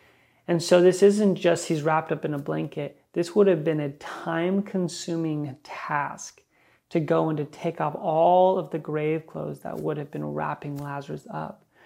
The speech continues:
And he gives them the command to do this, which kind of leads to our last point, that Jesus not only brings resurrection, which is obvious and, and profound and beautiful,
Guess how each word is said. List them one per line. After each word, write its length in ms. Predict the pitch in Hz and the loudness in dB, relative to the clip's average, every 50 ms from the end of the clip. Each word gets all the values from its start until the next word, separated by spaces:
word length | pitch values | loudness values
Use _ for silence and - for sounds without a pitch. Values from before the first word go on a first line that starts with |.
| - - _ _ - | -20 -20 _ _ 2
And 100 | 165 185 | 6 6
he 100 | 190 185 | 6 6
gives 460 | 170 156 190 202 196 185 160 156 151 | 6 6 6 6 6 6 2 0 0
them 280 | 170 165 170 185 202 208 | 0 0 2 2 4 4
the 80 | 208 | 4
command 540 | 208 202 - 180 165 160 156 156 156 156 147 | 2 0 0 -2 0 0 0 -2 -2 -4 -4
to 220 | - - - 170 | -6 -10 -12 -10
do 240 | 156 156 170 165 160 | -2 0 2 2 2
this, 160 | 151 156 147 | 0 -2 -4
which 120 | - - - | -6 -4 0
kind 160 | - 285 277 | 2 4 6
of 60 | 202 | 6
leads 200 | 175 185 185 185 - | 6 6 6 4 2
to 100 | - 180 | 2 2
our 80 | 170 | 4
last 380 | 160 160 160 156 156 - - - | 4 4 4 2 0 -2 -8 -8
point, 360 | - 185 165 151 - - - _ _ _ _ _ _ _ _ _ _ _ _ _ _ _ _ _ - - - - - - - _ _ _ _ - | -6 -4 -4 -4 -6 -8 -14 _ _ _ _ _ _ _ _ _ _ _ _ _ _ _ _ _ -20 -20 -20 -20 -20 -20 -20 _ _ _ _ 2
that 160 | 175 175 156 | 4 4 4
Jesus 680 | 151 160 175 196 214 240 247 220 208 202 170 156 - - | 2 4 4 6 6 6 4 4 2 2 0 0 0 0
not 220 | 185 185 185 - | 0 0 0 0
only 580 | 185 180 175 175 180 175 170 165 156 151 139 - - - _ _ _ _ _ - | 0 2 2 4 4 4 4 2 0 -2 -4 -8 -12 -20 _ _ _ _ _ -6
brings 500 | 160 151 156 170 180 190 196 196 175 170 | -2 2 4 6 6 8 8 6 6 6
resurrection, 720 | 175 170 151 139 143 139 147 151 156 - - - 190 180 | 4 4 4 2 -2 -2 -2 -4 -4 -6 -4 -2 -2 -2
which 140 | 156 139 - | -2 -2 -6
is 220 | 147 143 180 285 - _ _ | -8 -10 -10 -14 -20 _ _
obvious 680 | - 180 151 160 160 156 165 165 165 175 175 175 - - | 0 2 2 2 0 0 0 2 2 0 0 -2 -6 -8
and, 320 | 180 147 156 160 156 - | -6 -6 -6 -8 -8 -8
and 180 | 170 156 143 - | -8 -8 -8 -8
profound 720 | - - 143 - - - - 160 156 170 170 170 170 165 | -8 -8 -8 -8 -8 -8 -6 -4 -2 0 0 0 0 0
and 100 | 156 151 | -2 -2
beautiful, 560 | 147 151 160 170 170 - - 180 180 185 - | -2 -2 -2 -2 -4 -4 -4 -4 -4 -4 -8